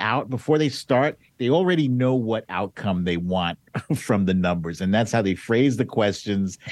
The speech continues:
And that's, you know, the pool of people they contact. I'm sure of it.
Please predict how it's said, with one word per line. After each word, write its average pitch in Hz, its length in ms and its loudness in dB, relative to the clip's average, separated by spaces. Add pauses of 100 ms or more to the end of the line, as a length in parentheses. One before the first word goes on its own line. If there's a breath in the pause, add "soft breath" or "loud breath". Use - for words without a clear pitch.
(240 loud breath)
And 92 180 -2
that's, 101 340 -2 (280)
you 104 240 0
know, 87 100 0
the 85 120 -4
pool 135 500 2
of 117 120 -6
people 120 300 0
they 90 140 -6
contact. 82 500 -10
I'm 113 120 -6
sure - 260 -2
of 78 100 -8
it. - 140 -20